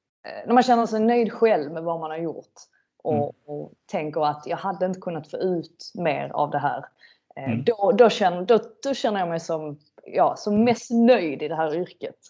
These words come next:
Speaker 1: Eh, långt svar, men ja, så.
Speaker 2: Nej, men kanon.
Speaker 1: Mm.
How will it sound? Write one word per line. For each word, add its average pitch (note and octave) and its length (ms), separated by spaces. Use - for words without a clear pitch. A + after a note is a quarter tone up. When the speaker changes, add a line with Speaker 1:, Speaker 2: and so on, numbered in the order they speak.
Speaker 1:
Eh, C2+ 360
långt A3+ 320
svar, G#3+ 400
men D3+ 220
ja, - 360
så. - 120
Speaker 2:
Nej, F3 220
men B2+ 200
kanon. C#3+ 480
Speaker 1:
Mm. C#3 80